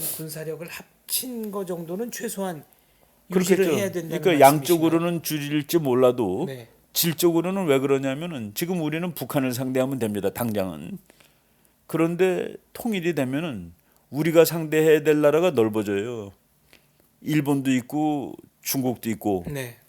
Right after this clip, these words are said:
Speaker 2: 그럼 우리는 그들하고는 절대로 관계없다라고 하면은 그럼 뭐, 걔네들이 요구하는 대로 꿀려 사는 거죠.
Speaker 1: 네.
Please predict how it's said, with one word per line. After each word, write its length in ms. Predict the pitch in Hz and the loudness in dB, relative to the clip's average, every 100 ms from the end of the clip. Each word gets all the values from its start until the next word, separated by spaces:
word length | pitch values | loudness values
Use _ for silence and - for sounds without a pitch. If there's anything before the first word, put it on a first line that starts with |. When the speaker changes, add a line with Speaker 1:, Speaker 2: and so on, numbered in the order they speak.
| _ | _
Speaker 2:
그럼 220 | - 170 156 | -12 -2 0
우리는 220 | 180 175 | 0 -2
그들하고는 520 | 151 147 143 156 175 | 0 4 4 4 -2
절대로 600 | - 131 - 165 156 - - | -4 0 2 4 2 0 -8
관계없다라고 720 | - 135 160 110 131 135 135 | -2 4 4 4 4 4 4
하면은 480 | 139 156 170 135 110 _ _ _ | 0 -2 -8 -10 -14 _ _ _
그럼 240 | 302 302 | -4 -2
뭐, 160 | 277 214 | 0 0
걔네들이 440 | 175 165 160 156 | 0 0 0 0
요구하는 440 | 131 117 127 123 120 | 0 4 4 4 0
대로 380 | 120 123 113 - | 2 2 0 -6
꿀려 260 | 208 147 | 4 4
사는 240 | 117 113 104 | 4 0 -2
거죠. 200 | 90 - | -6 -8
Speaker 1:
네. 220 | - | -10